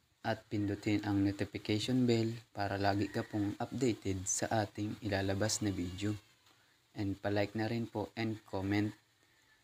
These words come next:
At muli po, maraming maraming salamat po sa inyong lahat.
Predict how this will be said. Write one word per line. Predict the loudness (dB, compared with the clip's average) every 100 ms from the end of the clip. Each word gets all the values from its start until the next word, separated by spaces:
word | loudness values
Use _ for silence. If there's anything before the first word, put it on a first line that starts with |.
| _ _ -8
At | -6
muli | -2 0 0 0
po, | -2 -4 -4
maraming | 2 4 6 4
maraming | 2 2 2 2 0
salamat | 0 -2 -2 -2 -4 -6
po | -10 -10 -12
sa | -6
inyong | -2 0 0 0
lahat. | -2 0 -2